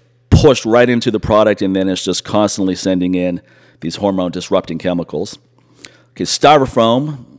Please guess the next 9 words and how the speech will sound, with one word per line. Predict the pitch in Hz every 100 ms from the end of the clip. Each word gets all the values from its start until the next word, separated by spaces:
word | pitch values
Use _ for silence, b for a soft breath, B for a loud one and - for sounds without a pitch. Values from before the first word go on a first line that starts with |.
| _ _ _ _
which | 80 80
is | 92
actually | 107 -
considered | 90 82 123 107
a | 82
carcinogen, | - 87 156 151 87 90 107 143 _ b b b _ _
let's | 85 92
avoid | 90 101 82
that. | 131 104 117 _